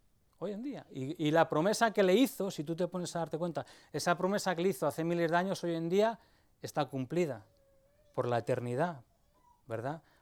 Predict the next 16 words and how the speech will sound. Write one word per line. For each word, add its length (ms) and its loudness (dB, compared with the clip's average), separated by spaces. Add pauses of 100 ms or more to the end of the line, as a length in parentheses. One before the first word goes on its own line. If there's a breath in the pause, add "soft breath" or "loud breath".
Porque 300 -2
tuvo 300 8
hijos 320 6
Abraham 360 6
como 260 2
la 120 2
mul-, 340 0 (120)
como 240 -2
la 120 4
arena, 340 2
que 100 -8
no 100 -6
se 140 -4
puede 360 2 (560 soft breath)
ni 140 2
enumerar. 560 6